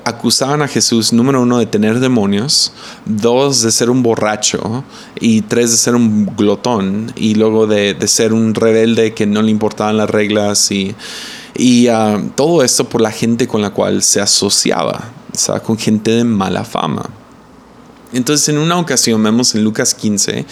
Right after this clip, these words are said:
que... En, los, los, los maestros de la re-, de la ley están quejándose con Jesús de por qué se junta con ellos. "Ok, estamos,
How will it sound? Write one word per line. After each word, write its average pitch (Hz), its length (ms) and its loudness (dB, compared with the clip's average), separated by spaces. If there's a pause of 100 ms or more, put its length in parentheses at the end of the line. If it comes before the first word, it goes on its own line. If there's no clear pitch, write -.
(600)
que... 147 440 2
En, 135 220 0 (440)
los, 135 360 4
los, 123 380 2
los 120 200 2
maestros 135 380 2
de 139 80 2
la 117 160 2
re-, 113 280 -2
de 117 160 2
la 110 120 4
ley 110 340 2
están 117 380 2
quejándose 123 600 -2
con 110 180 0
Jesús 170 400 0
de 135 100 0
por 110 280 -2
qué 139 300 0
se 160 200 0
junta 110 440 0
con 127 160 -2
ellos. 147 300 0
"Ok, 117 140 0
estamos, 127 580 2